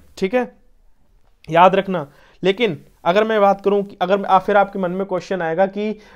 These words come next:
अ, माइनॉरिटीज अगर अपने एजुकेशनल इंस्टीट्यूट्स खोल सकते हैं,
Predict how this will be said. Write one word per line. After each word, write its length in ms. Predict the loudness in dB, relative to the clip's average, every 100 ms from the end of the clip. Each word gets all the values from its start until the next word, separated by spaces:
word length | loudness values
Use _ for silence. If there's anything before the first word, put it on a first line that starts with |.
| -10
अ, 320 | -2 0 0 0
माइनॉरिटीज 640 | -2 -2 -2 -2 -4 -2
अगर 160 | 0 0
अपने 200 | -2 -6
एजुकेशनल 440 | -8 -8 -10 -10 -10
इंस्टीट्यूट्स 440 | -10 -10 -10 -12
खोल 300 | -10 -6 -6
सकते 320 | -6 -10 -6
हैं, 280 | -6 -6 -8